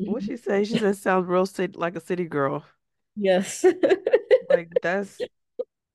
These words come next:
Speaker 1: that was real pa-, and I didn't even think about it. Like, yeah, you had to set that up. Couldn't you just not play it, I guess? I don't, I don't know the ins and outs of that, but what was the point?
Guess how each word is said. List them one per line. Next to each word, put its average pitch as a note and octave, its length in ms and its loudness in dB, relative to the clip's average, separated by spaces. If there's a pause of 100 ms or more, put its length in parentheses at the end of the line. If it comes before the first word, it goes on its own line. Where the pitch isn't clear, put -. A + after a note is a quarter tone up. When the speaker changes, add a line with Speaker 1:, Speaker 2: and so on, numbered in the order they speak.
(500)
Speaker 1:
that D#3+ 180 -2
was F#3+ 160 -6
real E3+ 220 0
pa-, F#3 120 -4
and F3 220 0
I G3+ 60 2
didn't D4 120 -2
even G3 180 -2
think A3+ 260 -8
about D3+ 360 -2
it. D3+ 120 -2
Like, D3+ 300 -4 (360)
yeah, A#3+ 300 -4
you A#3+ 240 2
had D4+ 200 0
to F#3 260 0 (360)
set E3+ 200 -6
that D#3 180 -4
up. D3 240 -6 (1120)
Couldn't C4+ 240 0
you C#4 80 4
just A#3 240 -4
not G3+ 260 -2 (420)
play B3 280 -4
it, D#4+ 80 -6
I E4 100 -4
guess? F#4 460 -8
I F#3+ 120 0
don't, F3+ 180 -2
I F3+ 40 0
don't B3+ 160 2
know G#3 140 4
the E3 160 0
ins D#3 180 0
and C#3 100 -4
outs C3+ 200 -2
of C#3+ 80 -4
that, C3 220 -4
but C3+ 180 -6
what E3 180 -2
was A3+ 80 -10
the G3+ 100 -8
point? - 340 -8